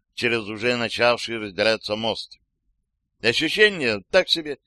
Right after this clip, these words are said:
честно вам скажу, с учетом того, что физика на каждой улице своя. Из-за этого мое тело на пару мгновений даже взбунтовалось. А что поделать? Прыгать-то пришлось на мост,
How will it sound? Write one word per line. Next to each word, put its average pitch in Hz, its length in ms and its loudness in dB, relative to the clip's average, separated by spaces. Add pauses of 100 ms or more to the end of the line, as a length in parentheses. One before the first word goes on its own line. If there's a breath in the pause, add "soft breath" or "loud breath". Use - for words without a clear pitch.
(260)
честно 143 380 2
вам 131 140 2
скажу, 123 440 -4 (240)
с - 100 -10
учетом 123 480 0
того, 131 240 2
что 120 220 -2
физика 120 580 -4 (220)
на 101 160 -4
каждой 120 320 4
улице 123 400 -2
своя. 101 480 0 (640)
Из-за 123 240 2
этого 123 400 4
мое 117 260 2
тело 131 360 2
на 110 120 0
пару 107 300 0
мгновений 110 560 -2
даже 101 380 -2 (280)
взбунтовалось. 107 1040 0 (460)
А 87 100 -4
что 131 220 0
поделать? 120 580 -2 (300)
Прыгать-то 110 440 0
пришлось 113 460 -4
на 117 140 -2
мост, 139 440 2